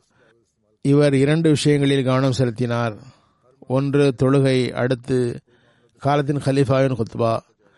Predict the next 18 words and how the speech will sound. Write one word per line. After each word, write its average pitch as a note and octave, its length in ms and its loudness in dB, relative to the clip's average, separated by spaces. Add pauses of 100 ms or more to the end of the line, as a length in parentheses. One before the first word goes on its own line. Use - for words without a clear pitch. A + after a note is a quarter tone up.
(220)
இரண்டையும் D3+ 480 0
மிஸ் C#3+ 200 -2
செய்யக்கூடாது C3+ 840 2
என்பார். A#2 560 -4 (880)
காலத்தின் D3+ 560 -2
ஹலீஃபா D3 840 2
வழங்கும் C3+ 560 -2
வழிகாட்டல்களை B2+ 880 -2 (380)
முழுமையாக C#3+ 720 -2
அமல் C#3+ 40 -4
செய்ய C3+ 320 -6
வேண்டும் A#2+ 440 -10 (1700)
என்று C3+ 240 -2
கூறுவார். A#2+ 520 0
பிறகு D3+ 260 2
மண் D3 240 0
கூறுகிறார், C#3+ 500 2
"கனடா C#3 600 0